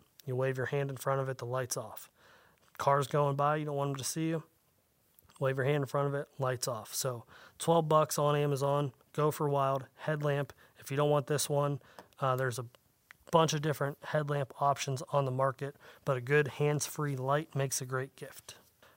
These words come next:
Next up on the list here, what do we have? What do we have? Okay, I have,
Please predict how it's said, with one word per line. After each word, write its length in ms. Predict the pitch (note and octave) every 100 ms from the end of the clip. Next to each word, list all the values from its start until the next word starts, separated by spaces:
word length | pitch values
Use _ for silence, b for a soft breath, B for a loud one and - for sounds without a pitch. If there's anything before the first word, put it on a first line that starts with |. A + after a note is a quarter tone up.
| -
Next 320 | G3 F#3+ -
up 240 | G3+ F#3+ B B B B -
on 220 | F3+ F#3
the 100 | D#3+
list 300 | E3 E3+ -
here, 180 | F3 D3+
what 140 | D3
do 60 | F3+
we 100 | D#3+
have? 420 | C#3+ C#3+ C3+ B2+
What 100 | C#3+
do 40 |
we 100 | D#3
have? 300 | C#3 C3 A#2+
Okay, 360 | C#3 - C3+ A#2+ B B B _
I 180 | - D3+
have, 960 | E3 E3+ D#3+ D#3 D3 D#3 - - E3